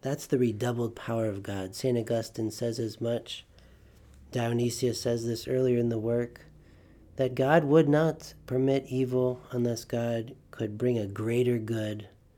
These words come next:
in and through the evil which has taken place. And we might wonder in our situations when we experience evil, when we, when we experience that subtraction from goodness, from life, from being, from love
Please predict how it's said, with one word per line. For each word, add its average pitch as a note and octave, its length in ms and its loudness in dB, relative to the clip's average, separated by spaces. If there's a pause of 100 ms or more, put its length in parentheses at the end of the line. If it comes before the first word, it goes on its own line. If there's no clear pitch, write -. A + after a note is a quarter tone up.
(760)
in A#2+ 180 -2
and G#2+ 180 -4
through A#2 380 -2
the A2 160 -6 (100)
evil A2 280 -2
which G#2 220 -6
has G2 180 -6
taken G2 460 -8
place. - 680 -12 (920)
And G#2+ 120 -4
we G#2 80 -2
might G#2+ 260 0
wonder C3 380 4
in A2+ 80 4
our G#2+ 140 2
situations B2 680 -2
when A#2 200 -2
we C#3 160 2
experience E3 880 0
evil, A2+ 460 0
when D3 100 4
we, D#3+ 60 0 (120)
when D3 200 2
we E3+ 100 8
experience F3 840 2 (880)
that C#3+ 160 0
subtraction D#3+ 840 0
from C3+ 260 4
goodness, D3+ 420 4
from A2+ 240 -2
life, B2 260 -2
from G#2 260 -8
being, A#2 440 -4
from G#2 320 -8
love A#2+ 520 -6